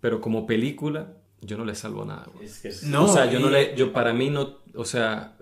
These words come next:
Speaker 1: no es, no hay nada que esté hecho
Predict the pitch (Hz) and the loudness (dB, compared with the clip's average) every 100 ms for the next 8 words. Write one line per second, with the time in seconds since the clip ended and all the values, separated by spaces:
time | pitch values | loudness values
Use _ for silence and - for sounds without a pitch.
0 | - 127 127 - - - - 127 131 139 | -8 -4 -2 -4 -8 -10 -10 -4 -2 2
1 | 151 160 170 170 - - - 120 - 135 | 2 2 2 -2 -4 -14 -10 -10 -8 -4
2 | 127 - 156 156 - 170 | -4 -4 -4 -4 -4 -6